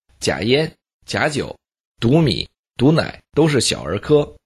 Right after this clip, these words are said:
这些都是共产党败坏道德之后的必然结果。没有了道德，人也就没有了行为底线。我们的血液中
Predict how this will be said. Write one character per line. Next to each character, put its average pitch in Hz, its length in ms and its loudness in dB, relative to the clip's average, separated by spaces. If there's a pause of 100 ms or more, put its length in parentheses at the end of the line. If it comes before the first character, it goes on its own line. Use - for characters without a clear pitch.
(600)
这 180 100 0
些 185 160 4
都 196 160 2
是 180 120 0
共 156 160 0
产 143 160 2
党 87 220 -2
败 127 160 2
坏 131 180 4
道 131 200 2
德 98 160 0
之 135 160 -2
后 135 180 2
的 87 160 2
必 - 180 -4
然 90 220 0
结 113 180 4
果。 110 280 0 (760)
没 180 100 4
有 196 120 4
了 95 140 -2
道 143 240 0
德， 87 320 -4 (400)
人 135 240 -2
也 90 140 -6
就 101 200 -6
没 98 180 -6
有 98 140 -2
了 78 140 -8
行 101 200 -4
为 113 140 -2
底 - 180 -14
线。 - 300 -2 (760)
我 131 180 4
们 165 100 -2
的 185 100 4
血 92 320 -2
液 98 60 2
中 147 320 2